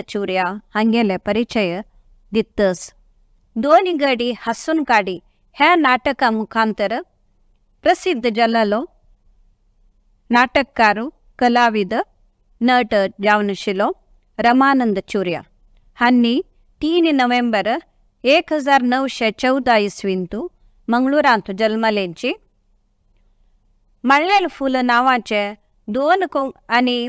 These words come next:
दोन गडी हसून काडी अशी दोन कोंकणी नाटक बरोवन प्रस्तुत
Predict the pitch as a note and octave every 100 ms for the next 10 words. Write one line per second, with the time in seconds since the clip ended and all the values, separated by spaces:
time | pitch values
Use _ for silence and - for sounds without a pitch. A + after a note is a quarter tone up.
0 | B3+ _ _ _ G#3 C#4+ E4 G4 E4+ C#4
1 | B3+ A3 A3 - A#3 - D4+ C#4+ A3 F3
2 | - _ _ _ _ _ _ _ _ _
3 | _ _ _ _ _ _ _ _ B3+ -
4 | B3 G#3+ C4 D#4+ F4 - C#4+ D4 F#4+ E4+
5 | C4 B3+ B3+ A3+ G#3+ A3+ C4 A#3 G#3+ C4+
6 | - _ _ C4+ D#4 - C4+ A3+